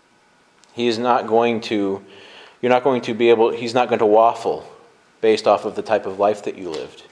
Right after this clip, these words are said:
Because whom the Son sets free are free indeed. Indeed. God is faithful, by whom you were called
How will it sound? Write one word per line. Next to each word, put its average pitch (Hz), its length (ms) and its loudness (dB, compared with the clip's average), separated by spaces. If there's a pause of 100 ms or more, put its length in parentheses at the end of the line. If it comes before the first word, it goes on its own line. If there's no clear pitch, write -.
(480)
Because 107 440 -2 (180)
whom 110 180 -6
the 101 80 -6
Son 101 260 -4
sets 104 300 -2
free 120 320 -2
are 92 120 0
free 107 240 -10
indeed. 110 440 -10 (1200)
Indeed. 123 500 -6 (1400)
God 123 200 4
is 123 100 -4
faithful, 120 540 -2 (880)
by 123 140 6
whom 147 180 2
you 151 140 4
were 131 120 4
called 104 440 0